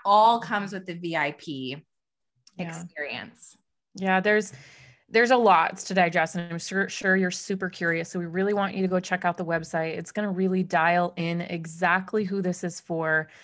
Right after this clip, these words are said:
Speaker 2: which truly, like, if you have a business and you're unsure about how to break everything down that you see in your head that you know that you wanna get to, and you've been hungry for it,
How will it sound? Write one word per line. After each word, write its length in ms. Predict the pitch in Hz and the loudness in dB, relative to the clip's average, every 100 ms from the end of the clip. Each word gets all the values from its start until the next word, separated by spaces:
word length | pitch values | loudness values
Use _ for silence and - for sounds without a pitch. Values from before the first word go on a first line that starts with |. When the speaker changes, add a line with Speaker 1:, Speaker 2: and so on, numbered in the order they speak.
| - - | -20 -4
Speaker 2:
which 220 | 226 220 | -4 -4
truly, 460 | - 294 269 240 214 | -4 0 2 4 4
like, 280 | 185 185 - | 4 2 -4
if 160 | 196 240 | -4 -2
you 80 | 277 | 0
have 120 | 381 | 4
a 120 | 277 | 4
business 600 | 190 170 175 180 180 185 | 2 -4 -2 -2 -2 -2
and 120 | 180 | -2
you're 140 | 180 180 | -2 0
unsure 540 | 185 202 202 202 196 | 0 0 0 0 0
about 420 | - 175 170 170 - | 0 2 2 2 -2
how 240 | - 175 | 0 2
to 100 | 196 | 2
break 520 | 190 180 180 190 - | 0 0 0 0 -2
everything 500 | 180 170 202 208 202 | -4 0 0 0 0
down 220 | 185 170 175 | 2 2 0
that 120 | 180 | -4
you 80 | 180 | -6
see 240 | - 175 | -6 -6
in 100 | 175 | -4
your 80 | 170 | -6
head 280 | - 165 170 | -4 -4 -4
that 120 | 170 | -4
you 80 | 175 | -4
know 220 | 170 170 | -4 -2
that 100 | 190 | -4
you 80 | 180 | -4
wanna 220 | 170 165 | -4 -4
get 220 | 165 160 | -4 -6
to, 120 | - | -4
and 140 | 180 170 | -4 -4
you've 120 | 165 | -6
been 120 | 165 | -10
hungry 420 | 156 165 180 202 | -4 -2 -2 -4
for 300 | 196 208 202 | -4 -2 4
it, 240 | 214 226 | 4 4